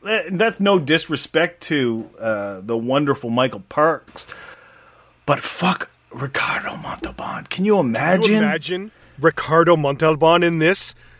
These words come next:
Speaker 2: talking about the whores and the whorehouse and Bill and, uh, he would have,
Speaker 1: My
Speaker 2: he would have been
Speaker 1: God.
Speaker 2: fucking majestic
Speaker 1: He
Speaker 2: in that. Not
Speaker 1: would
Speaker 2: again, not to take away from Parks, 'cause Parks
Speaker 1: No.
Speaker 2: crushed the shit out of it.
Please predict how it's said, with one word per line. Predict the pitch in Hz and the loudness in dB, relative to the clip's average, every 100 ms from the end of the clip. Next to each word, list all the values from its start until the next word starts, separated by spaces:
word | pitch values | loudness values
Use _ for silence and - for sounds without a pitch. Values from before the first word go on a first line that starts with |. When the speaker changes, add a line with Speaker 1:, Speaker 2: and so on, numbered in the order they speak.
| - _ | -20 _
Speaker 2:
talking | - 165 - 147 | 0 2 2 0
about | 139 147 - | 2 2 2
the | 143 | -2
whores | 185 160 101 107 | 0 -2 -2 -8
and | 110 | -6
the | 117 | -6
whorehouse | - 120 101 127 98 87 - | -6 -8 -6 -8 -8 -12 -10
and | 123 110 101 | -10 -10 -10
Bill | 127 107 92 92 | -8 -8 -10 -18
and, | 95 | -16
uh, | 101 - - - - - - - 139 | -16 -16 -16 -14 -14 -18 -20 -18 -8
he | 190 | -4
would | 214 214 202 | 2 4 4
have, | 185 | 2
Speaker 1:
My | - 92 | -8 -12
Speaker 2:
he | 196 202 | -10 -2
would | 202 | 0
have | 185 | 2
been | 220 | 0
Speaker 1:
God. | 214 180 | -2 -2
Speaker 2:
fucking | 170 - 160 143 143 | -4 -4 -8 -10 -12
majestic | 170 147 147 101 151 143 - 135 - - _ _ _ _ _ | -12 -10 -10 -8 -6 -6 -6 -12 -14 -18 _ _ _ _ _
Speaker 1:
He | 156 165 170 165 | 2 4 4 2
Speaker 2:
in | 143 | 0
that. | 139 170 | -6 0
Not | 175 143 | 4 6
Speaker 1:
would | 143 | 6
Speaker 2:
again, | 143 214 160 | 6 4 2
not | 160 175 | -2 -4
to | 175 | 0
take | 208 180 | 2 2
away | 185 190 | 2 0
from | 180 151 | -2 -6
Parks, | 202 143 - | -4 -4 -6
'cause | 147 135 | -12 -6
Parks | 175 147 | -4 -4
Speaker 1:
No. | 143 151 | -2 0
Speaker 2:
crushed | 175 175 117 | 0 0 -2
the | - | -6
shit | 180 | -6
out | 135 | -6
of | 110 | -10
it. | 101 | -18